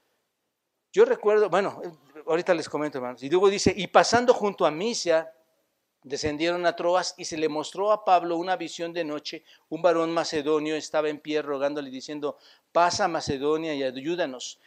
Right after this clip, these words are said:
Cuando vio la visión, enseguida procuramos partir de Macedonia, dando por cierto que Dios nos llamaba para que les anunciásemos el evangelio". Pablo aquí, hermanos, sabía lo que el Espíritu quería. La dirección era hacia dónde, hermanos.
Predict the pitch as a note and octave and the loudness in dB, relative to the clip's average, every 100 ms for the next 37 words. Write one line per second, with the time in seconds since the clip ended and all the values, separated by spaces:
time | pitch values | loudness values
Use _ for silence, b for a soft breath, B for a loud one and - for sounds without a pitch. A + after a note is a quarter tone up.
0 | b b C#3 C#3 D3 F#3 F3 E3+ - E3 | b b -6 -2 2 4 4 2 -2 -2
1 | F3 D#3+ - D3 E3+ F#3 F3 D3 D#3 D#3 | -2 -6 -6 -6 0 0 0 -4 0 0
2 | D#3+ - C3+ - D3 D3+ C#3 - C3+ C#3+ | 0 -6 -6 -6 -8 -6 -8 -10 -8 -6
3 | D#3 D#3+ b b b C#3+ F#3+ G#3+ - E3+ | -6 -10 b b b 2 2 2 2 0
4 | - E3+ F3+ - D3+ B2+ D#3 F#3+ F#3 F#3 | -2 -4 -4 -6 -6 -4 -2 -2 -2 -6
5 | D#3 C3+ C3+ C3 D3 G3 F#3 C3+ C3+ C#3+ | -6 -4 -4 -4 -2 0 2 2 0 -2
6 | _ _ D#3 C#3+ C#3 C#3 C3 C3+ C3 E3 | _ _ -4 -4 -4 -8 -8 -10 -8 -8
7 | D3+ C#3+ D#3 C#3 C#3 - D#3 D3+ C3+ b | -6 -8 -6 -4 -4 -2 -2 -2 -6 b
8 | b - A3+ A#3+ - G#3 G3 E3+ E3 F3 | b 4 6 6 6 6 4 4 -2 -4
9 | - C#3 C3 G3+ E3+ C3+ B2+ _ b b | -4 -4 -2 0 0 0 -6 _ b b
10 | b D3 C#3+ D3 C#3 - F3 D#3+ D3+ D3 | b -6 -4 -4 -6 -8 -10 -10 -8 -4
11 | C3+ C#3+ A2+ - _ _ - C#3+ D3 D3+ | -2 -2 -4 -8 _ _ -8 -6 -6 -6
12 | - F#3+ F#3+ F#3 D#3+ D#3+ E3 E3+ D3 A#2+ | -6 -4 0 0 0 -2 0 0 -2 -4
13 | A2+ - - - | -10 -16 -20 -20